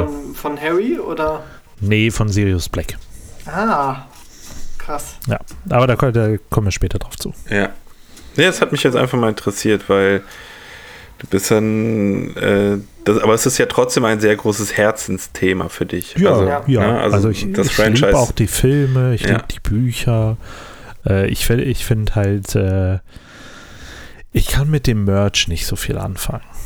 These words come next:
Speaker 2: Also ge-, oder ge-, sagen wir mal, ich, ich klammer den Merch mal aus und sag, ich kann mit dem Spielzeug nicht so viel anfangen.
Speaker 3: Ja.
Speaker 1: Mhm.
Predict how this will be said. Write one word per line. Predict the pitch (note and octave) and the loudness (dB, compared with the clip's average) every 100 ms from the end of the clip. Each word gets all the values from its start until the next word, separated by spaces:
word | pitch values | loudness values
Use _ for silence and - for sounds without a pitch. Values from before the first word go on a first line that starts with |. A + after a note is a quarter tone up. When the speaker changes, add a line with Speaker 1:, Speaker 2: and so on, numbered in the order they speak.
| - | -8
Speaker 2:
Also | - G2+ A2 | -2 0 2
ge-, | C3+ C3+ | 0 2
oder | B2+ G#2 A2 | 2 2 0
ge-, | - - | -6 -2
sagen | A2+ A2 | 0 2
wir | G2+ | 2
mal, | G2+ - | 2 0
ich, | - | -2
ich | - - | -4 -4
klammer | - A2 G#2+ | 0 2 2
den | G2+ F#2+ A#2 | 0 -2 0
Merch | G#2+ G#2 - - | 2 2 0 -2
mal | G2 F#2+ | 0 0
aus | G#2 G2+ A#2 | 0 0 0
und | G2+ | 0
sag, | A2 G#2 | 0 -2
ich | B2 | 0
kann | - A#2 | 2 2
mit | G2+ | 0
dem | G2+ | 0
Spielzeug | - - A#2+ B2 G#2 - E2+ F2+ | 0 -2 2 2 2 0 -2 -4
nicht | - | -4
so | G2+ | -6
viel | - G#2+ | -4 -6
anfangen. | F#2+ F2 - A#2+ A2 - - - | -4 -4 -4 -6 -10 -14 -18 -6
Speaker 3:
Ja. | G2 - | -2 -2
Speaker 1:
Mhm. | D3 D3 D3+ | -4 -8 -8